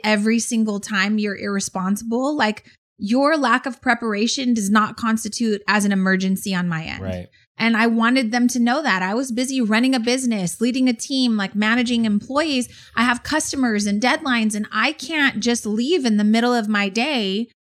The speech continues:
Speaker 1: because you didn't plan and prepare for something you knew was coming up, right?
Speaker 2: Right.
Speaker 1: And I'm not saying I did it every single time, but there was a good amount of times where I needed to make the hard choice to teach them the lesson.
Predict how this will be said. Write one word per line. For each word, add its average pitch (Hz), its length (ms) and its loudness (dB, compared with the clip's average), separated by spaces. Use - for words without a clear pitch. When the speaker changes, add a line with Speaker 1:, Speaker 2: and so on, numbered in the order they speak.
Speaker 1:
because 247 320 2
you 247 180 2
didn't 240 320 0
plan 226 240 0
and 226 120 2
prepare 262 500 0
for 254 140 -2
something 226 380 2
you 220 200 2
knew 226 220 2
was 214 200 -2
coming 202 320 -4
up, 285 300 -4
right? 185 340 -2
Speaker 2:
Right. 92 300 -6
Speaker 1:
And 254 100 2
I'm 330 120 2
not 311 180 0
saying 262 360 2
I 233 60 2
did 220 180 0
it 202 160 -8
every 208 380 2
single 202 360 -2
time, 202 360 -2
but 208 160 -6
there 233 140 0
was 381 120 -4
a 359 80 -2
good 240 200 4
amount 233 260 2
of 214 60 -2
times 233 360 2
where 196 240 2
I 214 120 0
needed 247 520 2
to 269 120 -8
make 220 240 -2
the 202 120 0
hard 208 380 0
choice 214 380 -4
to - 120 -10
teach 214 300 -6
them 196 220 -2
the 185 80 -2
lesson. 196 420 -4